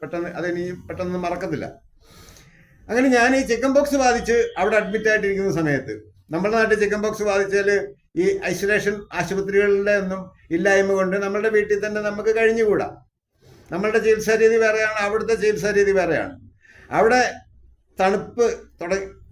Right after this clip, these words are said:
തുടങ്ങുന്ന സമയത്താണ് എനിക്ക് ചിക്കൻ പോക്സ് പിടിച്ചത്. അപ്പം ഞങ്ങളുടെ സ്ഥിരം പണി, പണിയെന്ന് പറഞ്ഞു കഴിഞ്ഞാൽ വെയിലത്ത് പോയി ഇരിക്കുക പരമാവധി. ഒന്ന് തണുപ്പിനെ പ്രതിരോധിക്കാൻ പറ്റും, രണ്ടാമത് വെയിൽ കൊള്ളണമെന്നാണ് അവിടുത്തെ ഡോക്ടർമാർ ഈ ചിക്കൻ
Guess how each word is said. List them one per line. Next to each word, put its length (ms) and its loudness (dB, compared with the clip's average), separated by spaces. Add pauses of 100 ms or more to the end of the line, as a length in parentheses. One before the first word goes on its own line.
(280)
തുടങ്ങുന്ന 380 -2
സമയത്താണ് 520 -2 (440)
എനിക്ക് 240 0
ചിക്കൻ 240 0
പോക്സ് 220 -8
പിടിച്ചത്. 240 -12
അപ്പം 180 -8
ഞങ്ങളുടെ 320 -2
സ്ഥിരം 240 -4
പണി, 140 -4 (100)
പണിയെന്ന് 300 -4
പറഞ്ഞു 200 -6
കഴിഞ്ഞാൽ 240 -6 (580)
വെയിലത്ത് 420 0
പോയി 200 2
ഇരിക്കുക 300 -6 (640)
പരമാവധി. 500 -4 (1300)
ഒന്ന് 180 -4
തണുപ്പിനെ 380 -2
പ്രതിരോധിക്കാൻ 560 -4
പറ്റും, 220 -2 (200)
രണ്ടാമത് 420 -2 (520)
വെയിൽ 180 2 (100)
കൊള്ളണമെന്നാണ് 580 -2
അവിടുത്തെ 280 -4
ഡോക്ടർമാർ 480 -4
ഈ 80 2
ചിക്കൻ 200 -6